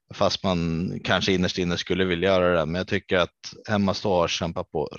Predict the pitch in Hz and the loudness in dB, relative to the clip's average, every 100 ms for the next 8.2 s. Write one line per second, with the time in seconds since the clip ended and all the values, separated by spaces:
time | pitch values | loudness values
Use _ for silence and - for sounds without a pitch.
0 | 104 90 82 - - - - 90 76 - | -8 -6 -6 -10 -16 -14 -4 -2 -2 -2
1 | 95 82 80 - 85 76 71 69 - 101 | 0 0 0 -4 -6 -4 -6 -6 -2 0
2 | 95 92 - - 92 90 90 - - - | 2 0 -4 -2 0 2 0 0 -10 -20
3 | _ 92 87 - 87 82 80 85 82 85 | _ -2 -2 0 0 2 2 0 -2 -4
4 | 92 _ _ _ _ - - - 113 123 | -8 _ _ _ _ -16 -6 2 6 6
5 | - 127 117 98 87 - 78 82 - 92 | 4 6 6 6 2 -4 -6 -6 -2 -2
6 | 82 78 76 76 73 71 71 76 - 71 | 0 -4 -2 -4 -2 -4 -2 -2 -4 -8
7 | 85 85 82 - - - - _ - 90 | -2 2 2 -2 -12 -20 -20 _ 0 4
8 | 85 - | 4 2